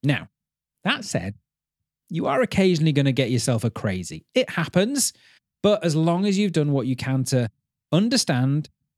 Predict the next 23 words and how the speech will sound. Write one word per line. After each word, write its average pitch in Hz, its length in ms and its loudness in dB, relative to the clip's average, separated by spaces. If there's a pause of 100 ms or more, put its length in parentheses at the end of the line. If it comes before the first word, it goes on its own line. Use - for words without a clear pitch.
to - 100 -2
explain, 190 840 0 (280)
and 156 140 -2
to 156 80 -6
help 170 320 -2
resolve 143 560 0
that 127 180 0
problem 113 460 2 (240)
publicly 175 540 2
so 110 180 0
people 120 300 0
can 104 260 -4
see - 480 0
what 151 160 2
you're 110 80 0
doing, 143 380 0 (520)
that's 135 380 0
what 139 140 2
you 127 80 2
want 120 160 2
people 110 220 -2
to 113 120 -4
see. - 220 -6